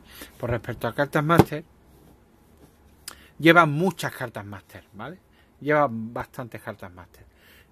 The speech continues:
Un Painted Subversion, un Carisma para las hordas, las, las Chambling Order,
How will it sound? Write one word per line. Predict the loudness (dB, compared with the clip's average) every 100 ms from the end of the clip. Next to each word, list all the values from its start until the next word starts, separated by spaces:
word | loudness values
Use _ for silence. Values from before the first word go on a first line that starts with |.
| -12
Un | -6
Painted | -6 -6 -4
Subversion, | 2 2 2 0 -2 -2 -8 -18 _ -20 -16
un | -10 -10
Carisma | -2 4 4 4 2
para | 2 2
las | 4 4
hordas, | 0 0 0 -2 -8
las, | -10 -10
las | -6 -6
Chambling | -6 -6 -4
Order, | -4 -6